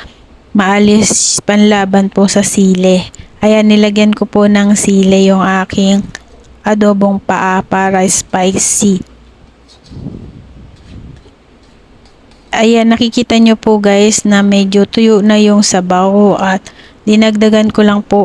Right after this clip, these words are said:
ulit ng konting dark soy sauce kasi hindi pa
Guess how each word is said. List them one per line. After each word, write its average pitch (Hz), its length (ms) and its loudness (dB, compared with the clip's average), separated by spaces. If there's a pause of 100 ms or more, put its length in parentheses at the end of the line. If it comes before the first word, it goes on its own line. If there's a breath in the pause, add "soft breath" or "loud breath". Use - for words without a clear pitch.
ulit 202 320 0
ng 196 160 0
konting 214 560 0
dark 196 320 -2
soy 196 240 2
sauce 196 400 -2
kasi 196 400 -2
hindi 196 320 0
pa 190 240 -4